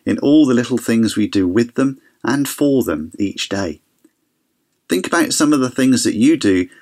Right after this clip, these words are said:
with and for your child, and then think about some of the things that Jesus did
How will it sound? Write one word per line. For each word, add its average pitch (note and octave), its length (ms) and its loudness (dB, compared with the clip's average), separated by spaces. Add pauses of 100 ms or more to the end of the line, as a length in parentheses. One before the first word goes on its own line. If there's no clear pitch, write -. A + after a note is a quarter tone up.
(280)
with D3+ 340 2
and G2 160 -2
for C#3+ 320 2
your B2 220 4
child, E2+ 500 -2 (580)
and A#2+ 100 2
then C#3+ 140 2
think F3 280 -4
about A2+ 280 -2
some C3 220 2
of C#3 60 0
the C3 100 -4
things G#2 300 0
that - 140 -2
Jesus A#2+ 440 0
did - 260 -8